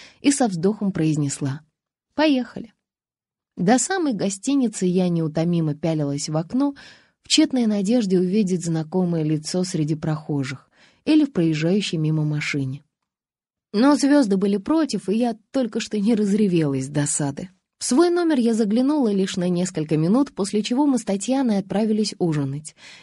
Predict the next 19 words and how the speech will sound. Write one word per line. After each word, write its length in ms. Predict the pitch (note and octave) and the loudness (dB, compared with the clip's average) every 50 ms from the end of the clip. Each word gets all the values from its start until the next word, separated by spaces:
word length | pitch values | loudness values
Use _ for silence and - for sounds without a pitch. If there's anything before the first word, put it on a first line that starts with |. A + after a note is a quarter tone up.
| _ - | _ 0
Я 140 | F#3+ F#3+ | 0 2
по-прежнему 520 | F#3 G3+ F#3+ F#3+ F3+ E3+ D#3 D#3+ D3+ D3 D3 | 2 2 2 2 2 2 2 2 0 0 2
вертела 420 | C#3+ D#3+ D#3 D#3+ - E3+ D#3 D3 | 2 0 0 0 0 -2 -2 -2
головой 480 | C#3 D3 D#3 D#3 D#3+ G3+ A#3 D4 C#4+ A3+ | -2 0 0 0 0 2 2 2 2 2
и 20 | |
замирала, 480 | E3 E3+ F3 E3+ F#3 F#3+ G3+ F#3+ E3+ E3 | 2 0 0 0 2 2 2 0 0 0
увидев 400 | D#3 D3+ D3+ D#3+ D#3 D3+ C#3+ D3+ | 0 0 0 0 0 -2 -4 -4
очередного 500 | D3 - D#3 D3 D3+ D3 D#3 D3 C#3+ D3 | -6 -4 -2 -2 0 0 0 0 0 -2
брюнета. 520 | C#3 D3+ D#3+ F#3 G#3+ B3+ C4+ C4 - A#3+ - _ _ - - - - | -2 0 2 2 4 2 2 0 -4 -14 -16 _ _ -20 -20 -18 0
Разумеется, 640 | - G3 A3+ A#3+ E4 F4 F#4+ G4 F4+ - - B3+ A#3+ | 2 4 6 6 4 4 2 0 -2 -2 0 2 2
ожидать, 400 | A#3+ G#3 A#3 B3 G#3+ C#4+ D#4 D4+ | 2 2 0 2 2 2 2 0
что 160 | - - - | -2 -2 0
мужчина 460 | F#3 F#3 G3+ G#3+ - - A#3+ A3 G3 F3+ | 0 2 2 0 0 0 0 0 2 0
вдруг 340 | E3 D#3+ F3+ G3 G3 G3 | 0 2 0 0 0 0
появится, 560 | - D#3+ E3+ F#3 A#3+ C4+ C4+ B3 B3 - - F3 | -2 0 0 2 2 2 2 0 -2 -2 -4 -2
было 240 | D#3+ F3+ F#3 F#3 | 0 2 2 2
совсем 460 | F3 E3 - D#3+ D#3 - - D#3+ D3 D3 | 0 0 -4 -6 -6 -4 -2 -2 -2 0
уж 100 | C#3 C3+ | -2 -2
глупо. 360 | C3 C#3+ C#3+ C3+ - - | 0 -2 -2 -2 -4 -12